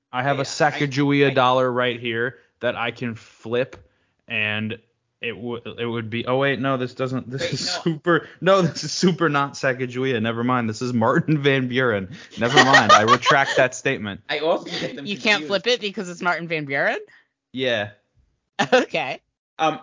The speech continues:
Speaker 2: no, I know Jotaro doesn't die because I know in episode four they make the movie. I mean,
Speaker 3: Oh,
Speaker 2: episode
Speaker 3: because,
Speaker 2: part
Speaker 3: oh, because I showed you the live action movie of part four where his hair is funny?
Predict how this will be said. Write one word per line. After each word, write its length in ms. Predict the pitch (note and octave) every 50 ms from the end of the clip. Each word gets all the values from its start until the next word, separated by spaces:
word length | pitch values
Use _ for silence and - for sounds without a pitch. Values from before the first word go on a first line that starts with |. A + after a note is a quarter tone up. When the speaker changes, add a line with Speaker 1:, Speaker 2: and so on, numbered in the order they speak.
| - _ _
Speaker 2:
no, 140 | D3+ D3+ D#3
I 120 | D3 C#3 C#3
know 180 | C#3 D3+ F3+ F#3
Jotaro 600 | - F3+ D#3+ D#3 - - D#3+ C#3+ D3 D3 C3+ C3+
doesn't 340 | - C#3+ C3+ - C3+ B2+ -
die 340 | - C#3 C#3 C#3+ C3+ B2 B2
because 280 | A#2 - B2+ - C3 A2+
I 100 | A#2+ A#2+
know 220 | A#2 A#2+ B2 B2+ B2
in 60 | A2+
episode 480 | F2 B2+ B2+ - - - A#2+ A2 - _
four 200 | _ C3 B2+ B2
they 140 | A#2 A2+ A2+
make 260 | A2+ A2+ A2+ A2 -
the 60 | - G#2+
movie. 600 | G#2 A2 A#2 B2 B2 A#2+ A2 G2 F#2 F2 - _ _ _ _ _
I 60 | A#2+
mean, 160 | A2+ A#2 - A2
Speaker 3:
Oh, 200 | A3 A3+ A#3+ A3+
Speaker 2:
episode 80 | G#3+
Speaker 3:
because, 260 | A3 A3 - - A#3 -
Speaker 2:
part 100 | G#3+ - - _ _ _ _ _ _ _ -
Speaker 3:
oh, 180 | G3 G#3 G#3 G3
because 280 | E3 G#3+ G3 G#3 F#3+
I 80 | F#3+ F#3+
showed 260 | E3 - G3 F#3 F3 D#3+
you 100 | E3+ E3+
the 100 | E3 E3+
live 220 | E3 D3+ D3+ D3 D3+
action 320 | D3 D3 - - C#3+ D3
movie 280 | D3 C#3+ C#3+ A#2+ C#3+ C#3+
of 100 | C3+ -
part 280 | - E3 C#3+ D#3 C#3+ -
four 200 | - C#3+ C#3+ C#3
where 140 | C3 C3 B2+
his 120 | B2+ B2
hair 200 | - C#3 C3 B2
is 140 | C3+ D3 C#3
funny? 400 | - F3 F3 F3 F3 F3 G3+ G3+